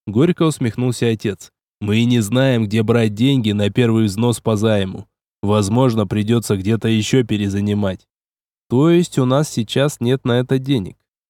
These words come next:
Осторожно поинтересовался я, мысленно сетуя на то, как же всё не вовремя. «Найдём, я возьму с денег займа», ответил отец. «А потом что-нибудь придумаем.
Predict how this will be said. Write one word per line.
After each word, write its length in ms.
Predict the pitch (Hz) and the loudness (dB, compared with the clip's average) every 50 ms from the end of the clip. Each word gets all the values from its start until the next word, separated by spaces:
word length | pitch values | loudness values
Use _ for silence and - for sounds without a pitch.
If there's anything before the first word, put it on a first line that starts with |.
| _ _ | _ _
Осторожно 640 | - 107 104 - - 107 113 151 165 156 165 143 127 | -4 -4 -4 -2 -2 -2 0 0 0 0 -2 -2 -2
поинтересовался 840 | 131 120 113 107 - 113 110 110 104 - 117 117 117 113 104 - 113 | -2 -2 -2 -2 -2 -2 -2 -2 -2 0 0 0 0 0 0 -2 -2
я, 260 | 123 143 160 170 - _ - | -2 -2 -2 -2 -4 _ -4
мысленно 460 | 156 196 214 - - 202 190 180 180 | -2 -2 -2 0 -2 -2 0 0 0
сетуя 340 | - 196 190 - 180 170 165 | 0 0 0 0 0 -2 0
на 160 | 165 165 160 | 0 0 0
то, 180 | - 190 196 | 0 0 -2
как 240 | - - 190 190 185 | 0 0 0 0 0
же 120 | 170 170 160 | 0 0 -2
всё 180 | - - 180 | 0 0 0
не 140 | 180 175 165 | 0 0 0
вовремя. 500 | 156 160 156 151 147 147 143 139 135 - _ _ _ _ _ _ _ _ _ _ - | 0 0 0 0 0 -2 -4 -4 -6 -8 _ _ _ _ _ _ _ _ _ _ -12
«Найдём, 920 | 98 98 98 104 107 110 110 104 101 113 123 123 117 107 95 92 107 - _ - | -8 -4 -2 0 2 2 0 0 0 0 2 2 2 2 0 -2 -6 -12 _ -6
я 320 | 110 101 104 107 110 107 104 | -4 -2 0 2 2 2 2
возьму 440 | 104 104 104 98 104 117 131 139 | 2 2 2 0 0 2 2 2
с 100 | 123 104 | 2 0
денег 400 | 95 104 113 120 117 113 107 101 | 0 0 0 2 2 0 -2 -2
займа», 580 | 98 98 110 110 107 101 98 95 95 95 - - _ _ _ _ _ - | -2 -2 0 0 2 0 -2 -4 -6 -10 -14 -18 _ _ _ _ _ -4
ответил 520 | - 98 - 107 107 104 92 - 104 104 | -4 -2 0 0 0 0 0 -2 -2 0
отец. 420 | 104 101 - - 92 - - - _ _ _ _ - | 0 -2 -2 -4 -8 -8 -10 -18 _ _ _ _ -6
«А 120 | - 98 90 | -6 -4 -2
потом 460 | - 110 104 - 135 143 143 135 117 | 0 0 0 2 2 2 4 2 0
что-нибудь 580 | - - - 120 123 127 117 110 117 113 - | -2 0 0 0 2 2 2 2 0 -2 -2
придумаем. 760 | - 113 117 117 113 135 147 143 123 107 101 98 95 104 107 | -2 -2 -2 0 0 0 0 2 0 0 -2 -4 -6 -10 -12